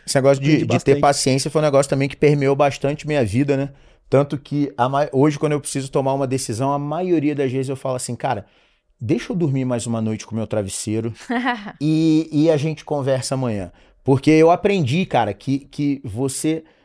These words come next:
Speaker 1: tem hora que você precisa ra-, raciocinar. Eu sou um cara, eu não sei se você leu, li-, até recomendo, se você não leu, um livro chamado Rápido e Devagar,
Speaker 2: Ainda
Speaker 1: né?
Speaker 2: não.
Speaker 1: Do, do Daniel Kahneman. Acho que é Daniel Kahneman, se eu não me engano. Pois se não for, eu corrijo, galera. Mas eu tenho quase certeza que é.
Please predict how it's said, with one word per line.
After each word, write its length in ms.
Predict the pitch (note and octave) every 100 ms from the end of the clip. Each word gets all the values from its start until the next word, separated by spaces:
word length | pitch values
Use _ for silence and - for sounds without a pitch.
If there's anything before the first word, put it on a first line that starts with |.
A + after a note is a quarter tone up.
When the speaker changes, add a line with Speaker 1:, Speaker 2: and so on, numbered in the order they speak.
| _ _ _
Speaker 1:
tem 140 | D#3+ D#3+
hora 140 | F3+
que 80 | -
você 80 | F3
precisa 220 | - F3
ra-, 240 | D3 C#3 - _
raciocinar. 560 | - D3+ - E3 - C3+
Eu 60 |
sou 140 | B2+ E3
um 40 |
cara, 260 | E3 D#3+ - -
eu 80 | C#3
não 80 |
sei 140 | D3 D#3+
se 60 | D#3
você 320 | - C#3 A#2+
leu, 240 | A#2 B2+ C3
li-, 160 | A#2+ G#2+ _ _
até 220 | G#2+ -
recomendo, 500 | C#3+ C#3+ D3 C3 C3
se 80 | -
você 120 | -
não 200 | A#2+ C3
leu, 260 | B2 C3 B2+ - - _ -
um 80 | A2+
livro 240 | B2 A#2+
chamado 380 | B2 B2 B2+ B2
Rápido 380 | A2 C3+ - C3
e 40 |
Devagar, 600 | B2 A#2+ A#2+ G#2+ F#2+ - _ _ - -
Speaker 2:
Ainda 200 | D#3+ E3
Speaker 1:
né? 120 | F3+
Speaker 2:
não. 200 | F3 C#3+
Speaker 1:
Do, 460 | A2+ B2+ A#2+ A2
do 380 | G2+ A2+ A2+ A2
Daniel 340 | G#2 A2+ A#2 A2+
Kahneman. 500 | - A2 G2 F#2+ G#2 _ -
Acho 120 | -
que 60 |
é 40 | C#3+
Daniel 280 | C#3 C3 A2+
Kahneman, 420 | - G2 G2 G2+ -
se 140 | - -
eu 40 |
não 60 | G#2
me 100 | G2+
engano. 260 | G2+ F#2 - _
Pois 180 | - B2+
se 100 | -
não 100 | B2
for, 160 | - B2
eu 60 |
corrijo, 400 | A#2+ C3 G2+ F2+
galera. 320 | E2+ G2 G2+ - _ _
Mas 80 | G2+
eu 20 |
tenho 160 | C3 B2
quase 180 | C#3+ -
certeza 420 | C#3 - B2+ A#2+
que 180 | -
é. 120 | G#2+